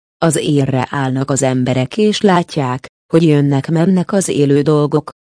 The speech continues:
de mindet meg akarják menteni, minden fajt, ami létezik.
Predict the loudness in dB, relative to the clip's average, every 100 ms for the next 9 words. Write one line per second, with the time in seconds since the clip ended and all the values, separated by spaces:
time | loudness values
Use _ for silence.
0 | -6 0 2 4 2 2 0 2 2 4
1 | 0 0 2 2 0 0 0 2 0 -2
2 | 0 0 -2 _ 2 8 8 8 4 0
3 | -2 -2 -4 -10 _ -4 0 2 2 -2
4 | -4 -6 -6 -8